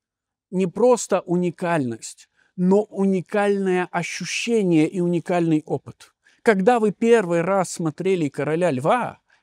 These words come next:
и видели, как Муфаса падает в кучу бегущих антилоп, вы плакали.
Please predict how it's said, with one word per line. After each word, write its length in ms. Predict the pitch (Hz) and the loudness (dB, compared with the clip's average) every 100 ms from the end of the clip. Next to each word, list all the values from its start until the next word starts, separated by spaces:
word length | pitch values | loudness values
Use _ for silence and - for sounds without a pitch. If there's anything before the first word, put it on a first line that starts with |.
| - | 0
и 80 | 208 | 2
видели, 520 | 196 254 180 156 143 | 4 4 4 0 0
как 340 | - 165 - | -2 -4 -4
Муфаса 680 | 165 202 - 220 208 - 160 | -4 -4 0 2 2 2 -2
падает 720 | 147 185 202 156 143 139 139 | -2 0 0 0 0 -2 -4
в 240 | - 190 - | -12 -16 -6
кучу 540 | 202 214 - 151 139 | 0 0 0 -4 -6
бегущих 640 | 180 170 175 190 196 147 151 | -8 -4 0 0 0 -2 -2
антилоп, 500 | 156 - 247 262 - - - | -2 0 2 2 0 -18 -6
вы 100 | 220 | -4
плакали. 720 | 214 214 214 165 - 117 101 | -2 0 2 2 0 -6 -8